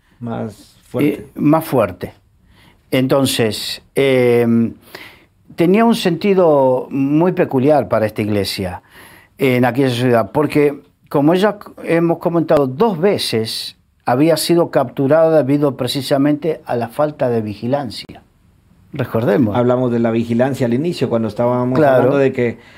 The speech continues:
Speaker 1: eh, estaba la ciudad en un lugar estratégico para el tema de la guerra.
Speaker 2: Tenía todo para, eh, ser inexpugnable, pero lo que falló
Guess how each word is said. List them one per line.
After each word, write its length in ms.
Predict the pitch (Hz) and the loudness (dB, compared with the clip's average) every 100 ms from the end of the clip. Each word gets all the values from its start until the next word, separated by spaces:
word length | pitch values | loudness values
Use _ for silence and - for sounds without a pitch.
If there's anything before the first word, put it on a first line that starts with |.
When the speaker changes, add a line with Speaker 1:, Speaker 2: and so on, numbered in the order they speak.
| - - | -20 -4
Speaker 1:
eh, 240 | 131 131 | 2 2
estaba 580 | 120 123 135 135 110 113 | 2 0 2 2 -2 -4
la 240 | 127 127 120 | -2 0 -2
ciudad 280 | - 131 135 | 0 2 2
en 40 | |
un 120 | 139 | 2
lugar 220 | 131 131 135 | 2 2 0
estratégico 720 | 135 123 117 156 151 131 123 | -2 -2 -2 -2 -4 -6 -4
para 160 | 123 117 | -2 -2
el 60 | |
tema 180 | 127 127 | -2 -4
de 60 | 120 | -2
la 100 | 117 | 0
guerra. 340 | 160 139 98 | -2 -2 -4
Speaker 2:
Tenía 360 | 131 196 247 254 | 0 2 4 2
todo 400 | 262 254 190 127 | 2 4 4 2
para, 420 | 151 147 143 143 | 2 4 2 0
eh, 100 | 165 | -2
ser 280 | 151 214 196 | -2 0 2
inexpugnable, 920 | 147 165 165 - 180 185 214 240 240 220 | 2 2 -2 -2 0 2 2 2 2 0
pero 320 | 190 170 165 | 2 2 4
lo 100 | 160 | 2
que 120 | 160 | 2
falló 480 | 165 151 214 233 | 0 2 2 2